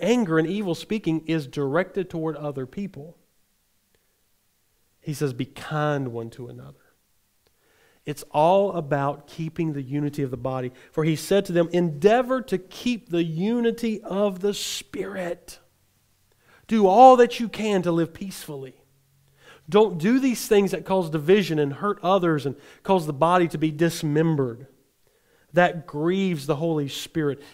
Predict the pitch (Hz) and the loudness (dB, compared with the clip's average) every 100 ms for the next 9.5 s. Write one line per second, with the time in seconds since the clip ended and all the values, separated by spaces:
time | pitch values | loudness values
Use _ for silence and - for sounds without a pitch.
0 | - 160 143 151 127 - - 180 190 165 | -10 -6 -2 -2 -2 -14 -4 2 2 2
1 | - - - - - 170 147 139 - - | -6 -16 -20 -8 0 2 2 -2 -8 -20
2 | - 139 131 123 120 131 - _ _ _ | -8 -4 -2 -2 -4 -16 -18 _ _ _
3 | _ _ _ - - 151 156 180 - 190 | _ _ _ -8 -2 0 0 -2 0 0
4 | 202 180 151 143 147 147 139 - - _ | 0 -2 -2 0 2 2 2 -4 -20 _
5 | _ - 135 127 - - 156 156 143 127 | _ -12 -10 -8 -10 -4 0 0 0 -4
6 | 123 127 117 127 139 - _ _ _ _ | -8 -10 -12 -14 -18 -20 _ _ _ _
7 | _ _ _ _ _ _ _ _ _ _ | _ _ _ _ _ _ _ _ _ _
8 | - 165 - 226 262 214 156 - - - | -4 -4 -4 -4 -2 -2 -4 -6 -16 -6
9 | 143 135 113 117 | -4 -4 -8 -18